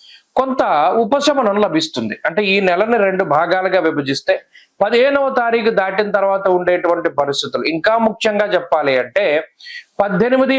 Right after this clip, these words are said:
పంతొమ్మిదవ తారీఖు దగ్గర నుండి కొంత ఉపశమనం అనేటువంటిది మేషరాశి వారికి వస్తుంది. అనగా మే ఒకటవ తారీఖు నుండి పద్దెనిమిదవ తారీఖు వరకు ఉండేటువంటి గ్రహగతుల్లో ఈ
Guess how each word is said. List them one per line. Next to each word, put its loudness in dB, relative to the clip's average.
పంతొమ్మిదవ 0
తారీఖు 0
దగ్గర -2
నుండి 0
కొంత 0
ఉపశమనం 0
అనేటువంటిది 0
మేషరాశి 0
వారికి -4
వస్తుంది. -10
అనగా 0
మే 2
ఒకటవ 0
తారీఖు 0
నుండి 0
పద్దెనిమిదవ -2
తారీఖు 0
వరకు -2
ఉండేటువంటి 0
గ్రహగతుల్లో -2
ఈ 0